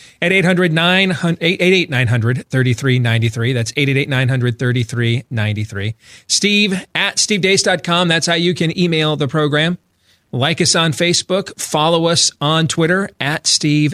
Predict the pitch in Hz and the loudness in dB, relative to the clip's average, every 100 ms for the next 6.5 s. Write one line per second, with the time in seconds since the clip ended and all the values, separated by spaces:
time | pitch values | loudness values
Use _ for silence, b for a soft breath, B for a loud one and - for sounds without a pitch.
0 | - 127 131 143 - - 135 104 117 - | -2 -2 0 0 0 -2 0 0 -2 -6
1 | B B B B 123 123 135 135 131 135 | B B B B 0 0 2 2 2 2
2 | 160 147 127 135 135 143 143 143 139 139 | 2 2 0 0 0 2 2 2 0 0
3 | 143 147 139 190 123 123 120 - 120 127 | 0 0 0 -2 -2 -2 0 0 0 0
4 | 120 - - 113 110 123 135 - 123 110 | 0 0 -2 -2 -2 -2 -6 -8 -6 -2
5 | 127 147 143 123 113 110 - 135 127 95 | 0 0 -2 0 0 0 0 0 -2 -2
6 | 95 120 117 101 80 | -2 -2 -2 -4 -8